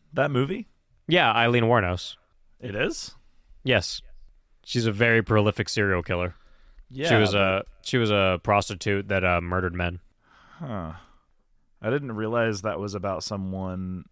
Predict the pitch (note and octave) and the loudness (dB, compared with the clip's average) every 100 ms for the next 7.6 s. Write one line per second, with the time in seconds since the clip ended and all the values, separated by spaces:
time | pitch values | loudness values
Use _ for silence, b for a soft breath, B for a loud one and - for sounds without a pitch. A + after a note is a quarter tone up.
0 | - F#2+ F2+ F#2+ F#2 - _ _ _ _ | -14 -10 -8 -6 -6 -8 _ _ _ _
1 | _ _ - - F3 D3+ C3 G2 - B2+ | _ _ -6 2 4 4 2 0 -4 0
2 | A#2 A2+ A#2+ A#2 A2+ A2 G#2+ G#2+ A2 A2 | 2 2 2 2 2 2 0 0 -2 0
3 | A#2 A#2+ B2 A2+ - A#2 - C#3 C#3 B2+ | 0 0 0 -2 0 -2 0 -4 -4 -4
4 | A#2 G#2+ G#2 G2+ - - _ _ _ - | -2 0 0 -2 -6 -16 _ _ _ -4
5 | A3 G#3 G3 G3 G3+ G3 G3+ F#3 E3 D3 | -2 0 2 4 4 2 0 0 0 0
6 | A2 G#2 A2+ F#2+ F#2 F#2 F2 F#2+ E2+ - | 0 2 2 2 2 0 -2 -6 -6 -8
7 | G#2 G#2 G2+ F#2 F#2 F2 | -4 0 2 2 -2 -4